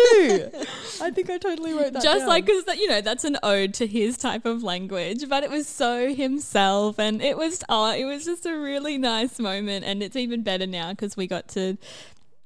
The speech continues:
Speaker 2: say it again in
Speaker 1: Yes.
Speaker 2: a really convincing English
Speaker 1: It was
Speaker 2: accent.
Speaker 1: fantastic.
Speaker 2: Thank you so much. Um, I'm thinking of moving to the U K and
Speaker 1: Mm.
Speaker 2: applying for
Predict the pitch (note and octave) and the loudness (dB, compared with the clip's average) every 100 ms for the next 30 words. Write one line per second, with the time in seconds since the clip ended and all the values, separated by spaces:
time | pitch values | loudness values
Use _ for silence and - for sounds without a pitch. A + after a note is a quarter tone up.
0 | - - G#3 F#3+ F#3+ F3+ F#3 E3+ G3+ F#3+ | -20 -8 -2 -2 -2 -6 -4 -4 -4 -6
1 | - G3 E4 C4+ G#3+ B3 D4 C#4+ C4 A3 | -6 2 4 4 2 2 4 6 4 2
2 | A#3 G#3 F3+ - - F3+ E3+ D#3 - F#3 | -2 0 -4 -4 -4 -4 -6 -8 -6 -4
3 | E3+ E3+ E3 - F3 D#3+ D3+ F#3 E3 D#3+ | -4 -4 -6 -6 -6 -4 -4 -6 -6 -8
4 | D3+ - F#3+ G3+ G#3 - G3+ F#3 E3 D3 | -10 -6 -4 -2 -4 -6 -6 -6 -8 -10
5 | A3 - F#3+ F3 D#3+ D#3 F#3+ G3 - G#3 | -10 -10 -8 -8 -10 -10 -8 -8 -4 0
6 | A3 A3 G3+ G3 G3 F3+ F3 F3 F3+ E3+ | 2 2 0 -4 -6 -6 -6 -8 -8 -10
7 | F3 F3 F3 E3+ D#3 D3 - D#3+ A3 G3+ | -8 -8 -8 -8 -8 -8 -8 -6 -4 -4
8 | F3 - E3+ - D#3+ D#3 D#3 | -6 -6 -10 -10 -10 -8 -12